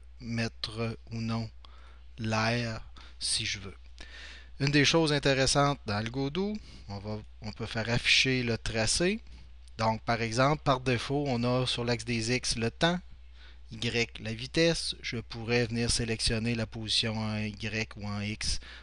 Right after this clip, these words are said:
de la vi-, de, de mon objet. Donc, je vais garder vitesse en fonction du temps.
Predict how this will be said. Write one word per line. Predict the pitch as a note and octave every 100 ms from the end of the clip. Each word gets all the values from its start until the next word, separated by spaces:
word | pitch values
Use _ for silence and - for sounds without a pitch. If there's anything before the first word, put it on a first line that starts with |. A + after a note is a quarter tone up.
| -
de | G#2+
la | G#2 G#2
vi-, | G2+ - G2
de, | G2 G2
de | G2 G2
mon | G2+ G#2
objet. | A2 G#2+ B2 E3+ - - - -
Donc, | G#2
je | G2 G#2
vais | G2
garder | G#2 F#2+ G#2+ A2
vitesse | A2 G2 - A2 G#2+
en | - G2
fonction | G2+ F#2+ - G#3
du | -
temps. | A#2+ D#3+